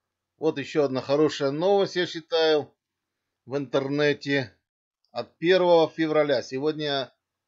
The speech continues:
напомню, четвёртое февраля. Подавить и уничтожить. Казахстанское предприятие разработало новейшее оружие. Так называется статья.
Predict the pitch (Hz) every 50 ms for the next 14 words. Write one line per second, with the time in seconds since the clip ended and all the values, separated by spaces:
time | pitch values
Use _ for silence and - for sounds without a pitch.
0 | _ _ 117 120 117 - - 143 139 147 139 120 - - 135 - 143 147 143 127
1 | 135 - 104 101 - - 101 104 101 101 90 92 _ _ _ _ _ _ _ _
2 | _ _ _ _ _ _ _ _ _ _ _ _ _ _ 139 139 123 147 151 156
3 | 202 220 180 - - - 170 170 175 170 170 165 156 - - - - 165 165 156
4 | 131 131 127 127 - - - 127 117 - - - - 185 185 185 175 - 175 170
5 | - - 151 143 - - 151 156 165 185 185 180 170 165 147 139 131 - 143 139
6 | 143 143 151 170 175 170 - 170 160 156 147 135 131 135 139 143 165 165 156 156
7 | - - 165 151 151 143 - - 151 160 156 156 151 135 113 113 104 92 - _
8 | _ _ 120 123 - - 127 110 117 123 123 123 120 - 113 104 _ - 110 -
9 | _ 110 101 -